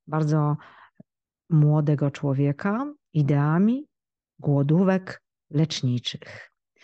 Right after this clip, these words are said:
No i tak to się stało, że Nikołajew poszedł tą drogą z-, w ślad za tą inspiracją i wstąpił,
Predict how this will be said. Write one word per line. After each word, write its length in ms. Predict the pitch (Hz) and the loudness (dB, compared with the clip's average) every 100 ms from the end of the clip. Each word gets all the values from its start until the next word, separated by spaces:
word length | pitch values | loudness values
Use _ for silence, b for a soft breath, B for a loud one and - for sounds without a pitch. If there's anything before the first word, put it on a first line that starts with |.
| B B B | B B B
No 80 | 277 | -4
i 60 | |
tak 180 | 294 220 | -4 -4
to 80 | 196 | -2
się 140 | 151 | -2
stało, 480 | 139 151 139 175 226 | -4 -2 -2 0 0
że 300 | 160 151 165 170 - _ _ _ _ _ _ _ _ - | 0 0 0 -2 -8 _ _ _ _ _ _ _ _ -2
Nikołajew 840 | 165 151 135 131 160 226 - - - _ B 214 190 - | -2 0 0 2 2 0 -2 -12 -20 _ B -8 -8 -6
poszedł 380 | 156 196 269 262 170 | -4 -2 -2 -4 -2
tą 180 | 151 | 0
drogą 680 | 147 156 139 143 156 214 262 226 _ _ _ _ _ _ _ - | 2 0 0 0 0 0 -2 -10 _ _ _ _ _ _ _ -10
z-, 200 | 143 143 | -6 -6
w 60 | - | -6
ślad 380 | - 175 170 139 | -2 0 0 -2
za 100 | 151 | -2
tą 140 | 139 | 0
inspiracją 880 | 139 131 - 143 180 220 202 185 185 185 B B B | 0 -2 -4 -2 -2 -2 0 0 0 -4 B B B
i 80 | 370 | -4
wstąpił, 760 | - 160 139 151 160 190 254 | -2 -2 -2 0 0 0 -2